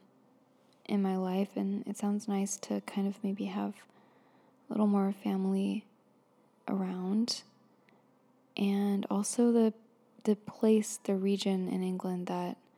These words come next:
I'm moving to really speaks to me. It's surrounded by water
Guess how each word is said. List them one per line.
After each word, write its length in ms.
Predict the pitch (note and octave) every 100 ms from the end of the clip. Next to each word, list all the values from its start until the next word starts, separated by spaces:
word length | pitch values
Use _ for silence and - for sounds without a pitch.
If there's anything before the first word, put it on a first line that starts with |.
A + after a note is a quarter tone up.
| _ _ _ -
I'm 120 | F#3+
moving 360 | F#3+ F#3+ F#3 F3+
to 540 | - F#3 F3+ F3+ F#3 - - - - _ - _ _ - - -
really 300 | A3+ B3 A3
speaks 360 | - F#3+ -
to 60 | -
me. 460 | F#3+ F#3+ F#3 F3+ - - _ _
It's 440 | G3 F#3+ - - - _ _ _ _ _ _ _ _ _ _ _ -
surrounded 680 | - - G3+ G3 G3 G3 F#3+
by 160 | F#3 F3+
water 640 | F3 F3 F3+ F3+ F3+ F#3